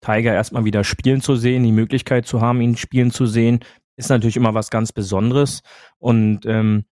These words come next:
es ist halt doch was anderes, äh, mit dem Kart, äh, in seinem Heimatclub, äh, zu spielen,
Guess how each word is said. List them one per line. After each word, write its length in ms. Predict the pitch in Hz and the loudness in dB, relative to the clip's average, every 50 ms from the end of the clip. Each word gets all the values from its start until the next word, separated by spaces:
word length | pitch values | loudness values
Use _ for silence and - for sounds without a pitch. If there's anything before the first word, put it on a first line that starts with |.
| _ - | _ -12
es 120 | 117 - | -4 -2
ist 160 | 151 - - - | -2 0 2 2
halt 180 | 143 123 - | 0 2 0
doch 180 | 143 143 110 - | -2 -4 -2 -4
was 160 | 147 131 - | -6 -4 -2
anderes, 560 | - 117 135 147 147 147 151 139 - - - - | -2 -2 -2 0 0 0 0 0 -2 -6 -10 -4
äh, 180 | 135 127 123 120 | -2 0 0 2
mit 180 | 127 127 113 - | 2 2 2 2
dem 180 | 117 117 117 - | 0 0 0 -2
Kart, 480 | - 120 120 123 127 139 147 - - | -2 -2 0 0 -2 -4 -6 -8 -10
äh, 260 | - 120 131 127 120 | -6 -4 -4 -2 0
in 120 | 120 123 120 | 0 2 2
seinem 260 | 120 117 117 113 104 | 2 2 2 2 2
Heimatclub, 520 | 113 123 135 139 143 - - 147 135 - - - | 0 2 0 0 -2 -2 -2 -4 -4 -4 -6 -6
äh, 140 | - 120 127 - | -4 -4 -4 -2
zu 120 | - 143 | -2 -4
spielen, 580 | 131 - - 135 139 139 139 147 147 143 139 | -4 -2 0 0 2 2 4 4 4 2 2